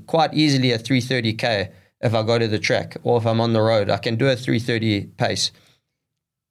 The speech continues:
Going, doing a three thirty pace straight after I've pushed a sled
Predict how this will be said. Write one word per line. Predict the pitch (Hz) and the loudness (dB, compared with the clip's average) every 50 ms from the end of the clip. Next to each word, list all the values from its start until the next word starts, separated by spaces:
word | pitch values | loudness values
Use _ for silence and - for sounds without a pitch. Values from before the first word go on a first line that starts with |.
| _ - | _ -2
Going, | - 127 127 139 147 143 131 127 110 | 0 2 2 2 2 0 0 0 0
doing | 127 131 139 151 147 135 | 0 0 0 2 0 0
a | 123 | -2
three | 127 131 156 147 | 0 0 0 2
thirty | 127 - 143 139 127 120 | 2 0 -2 -2 -2 -2
pace | 113 - 143 131 120 110 | -2 0 0 0 0 -2
straight | - - 135 131 123 | -2 0 0 2 2
after | 120 120 117 117 - 117 | 2 2 0 0 0 0
I've | 107 101 101 | 0 -2 -2
pushed | - - 131 117 - - | -2 -2 -2 -2 -2 -4
a | - 107 | -6 -6
sled | - - - - 139 139 123 113 - - | -6 -6 -6 -4 -2 -2 -2 -2 -4 -8